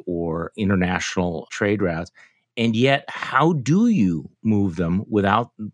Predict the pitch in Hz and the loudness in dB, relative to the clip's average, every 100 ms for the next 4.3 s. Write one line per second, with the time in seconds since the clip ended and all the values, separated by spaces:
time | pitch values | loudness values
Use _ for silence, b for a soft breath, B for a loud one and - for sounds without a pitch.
0 | 113 104 107 95 110 117 85 82 92 - | -4 -2 0 2 2 0 0 -4 -6 -8
1 | 82 82 95 95 - - 92 - 98 - | -4 0 -2 -4 -18 -12 -8 -2 -2 0
2 | 87 92 92 - 87 - 90 82 107 127 | 0 0 -2 -4 -6 -4 -6 -2 0 0
3 | 87 - 92 87 104 95 90 98 90 80 | -2 -2 -2 -2 -2 -2 -4 -6 -6 -6
4 | 101 117 | -4 -4